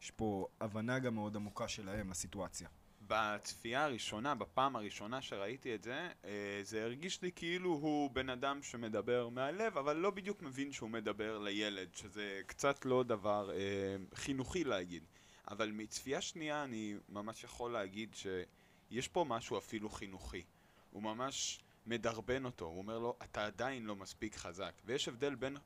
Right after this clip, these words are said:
Speaker 2: עוצמה לבין אומץ. לא בהכרח אתה תוכל להיות יותר אמיץ, אבל יותר חזק אתה ככל הנראה תוכל להיות. ואנחנו יודעים שזה השאיפה של ערן.
Speaker 1: נכון, וזה גם מילים, מילים עם המון אמת. זה,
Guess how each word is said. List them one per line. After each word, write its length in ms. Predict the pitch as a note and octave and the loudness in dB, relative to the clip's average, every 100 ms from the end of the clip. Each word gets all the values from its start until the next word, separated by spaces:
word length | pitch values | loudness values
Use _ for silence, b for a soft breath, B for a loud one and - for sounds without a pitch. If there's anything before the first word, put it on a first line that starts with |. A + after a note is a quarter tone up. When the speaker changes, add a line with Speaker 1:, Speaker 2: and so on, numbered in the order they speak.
| - | -14
Speaker 2:
עוצמה 460 | G2+ - C3 C#3 F3+ - - | -12 -8 -2 -2 -2 -12 -8
לבין 340 | F#2+ F#2+ A2 - | -4 -4 -4 -4
אומץ. 500 | A2 F2+ - - - - - | -6 -6 -8 -8 -8 -14 2
לא 120 | C#3+ | 2
בהכרח 480 | F#3+ E3+ - C#3+ C#3+ | 4 0 0 -2 -2
אתה 140 | A2+ | -8
תוכל 320 | - G2+ C3+ | -10 0 2
להיות 340 | C3+ A2 F#2+ G2+ | 4 2 0 -4
יותר 300 | F#2+ A2+ F#2+ | -4 -4 -4
אמיץ, 360 | G#2 B2 - - - | -6 -8 -6 -8 -8
אבל 240 | F#2 G2 | -6 -6
יותר 260 | G#2 F3 F3 | -4 -4 -2
חזק 460 | A#2+ G#2 C#3 - - | -4 0 -2 -2 -12
אתה 140 | - | -12
ככל 300 | F#2 F#2 C3 | -12 -8 -6
הנראה 280 | B2+ G#2 G#2+ | -4 -4 -6
תוכל 300 | - - G#2+ | -8 -4 -2
להיות. 320 | G2+ F#2 E2 - b b - | 0 -4 -6 -10 b b -2
ואנחנו 220 | A2+ A#2+ | 0 2
יודעים 280 | A2 B2+ E3+ | 0 0 -4
שזה 340 | - G2+ A2 C#3 | -4 -4 0 0
השאיפה 420 | - F#2+ - G2+ | 0 -8 -6 -6
של 200 | F#2 F2 | -4 -4
ערן. 260 | F#2 D#2+ D#2 - - F#2 - - | -4 -4 -14 -20 -20 -20 -14 -8
Speaker 1:
נכון, 320 | G#2+ A2+ G2+ | -4 0 0
וזה 120 | A2 B2+ | 2 2
גם 120 | C#3+ | 2
מילים, 200 | D#3+ F3+ - | 2 -2 -2
מילים 260 | E3 F#3+ | -2 0
עם 100 | G3+ | 2
המון 200 | E3 D#3+ | 2 2
אמת. 340 | D#3 C#3+ - - - - | 4 2 2 -4 -8 -6
זה, 140 | G#2+ | -2